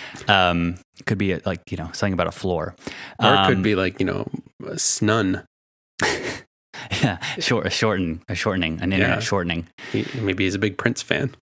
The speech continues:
Speaker 1: So the second tweet, uh, was, uh, a little bit later, so people were a little bit freaked out. But, uh, the second tweet was,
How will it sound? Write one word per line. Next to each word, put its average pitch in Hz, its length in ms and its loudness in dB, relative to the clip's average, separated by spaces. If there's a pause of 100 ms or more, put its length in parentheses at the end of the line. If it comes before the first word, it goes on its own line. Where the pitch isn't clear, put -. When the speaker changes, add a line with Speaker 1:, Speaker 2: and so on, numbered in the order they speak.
(640)
Speaker 1:
So 90 360 4
the 95 180 -2
second 151 540 2
tweet, 90 420 0 (260)
uh, 87 360 4
was, 90 760 0 (380)
uh, 90 200 0
a 95 60 0
little 107 160 2
bit 104 140 0
later, 92 440 2
so 90 380 0
people - 280 -4
were 90 60 2
a 90 60 0
little 87 180 -2
bit 82 140 -6
freaked - 240 -6
out. 82 240 -2
But, - 200 0 (240)
uh, 92 120 4
the 101 100 0
second 147 240 4
tweet 113 240 0
was, 95 520 2